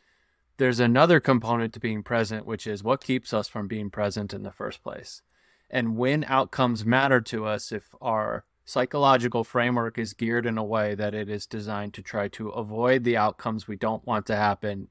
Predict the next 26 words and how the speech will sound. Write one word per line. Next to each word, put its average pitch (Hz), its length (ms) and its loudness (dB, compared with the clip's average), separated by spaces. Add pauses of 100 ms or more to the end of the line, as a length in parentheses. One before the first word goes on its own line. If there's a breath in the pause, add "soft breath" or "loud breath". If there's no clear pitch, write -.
even 135 400 -2
before 120 380 -2
they 110 180 -2
have 101 320 -4
played 101 260 -4
out, 92 300 -6 (560)
or 120 160 4
to 120 280 0
avoid 117 540 2
past 135 380 0
outcomes 113 520 0
that 107 140 -4
we 107 120 -8
didn't 120 360 0
like 107 260 -2 (200)
happening 101 640 -2 (240)
again 107 480 4
before 107 400 -4
they 107 180 0
perhaps 104 520 -6
play 110 240 -4
out 104 160 0
again 104 260 -6
in 98 140 -8
the 98 60 -10
future, 107 600 -2